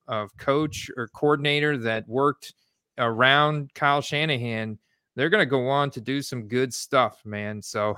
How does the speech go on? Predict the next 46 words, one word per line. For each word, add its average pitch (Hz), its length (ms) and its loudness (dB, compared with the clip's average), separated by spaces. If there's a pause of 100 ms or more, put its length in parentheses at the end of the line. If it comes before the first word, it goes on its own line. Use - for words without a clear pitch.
(280)
<laughs> - 280 -10
I'm 151 140 4
bullish 175 360 6
on, 143 260 2 (460)
on 143 180 4
this 139 140 -2
Texans 151 360 2
offense 139 340 4
because, 131 400 0 (380)
you 135 160 0
know, 131 180 6
Tank 160 340 -2
Dell 151 360 6
has 127 200 2
been 127 540 -4
a, 117 480 -10
a 117 200 -8
ghost 151 380 2
the 139 60 -2
past 131 460 2
few 135 200 -2
weeks, 175 540 -4
but 123 380 2
it's 120 120 -8
only 208 200 2
a 170 40 0
matter 160 260 4
of 123 80 -8
time 151 540 2
he 127 100 -12
gets 131 280 -4
healthy 143 640 0
again, 127 680 -4
and 117 560 -10
all 131 200 0
of - 20 0
a - 20 -6
sudden 127 300 0
he 123 80 -2
has 123 220 0
one 127 100 0
of 123 60 0
those 117 140 -2
big 117 280 -6
spike 120 420 -4
games. 110 600 -8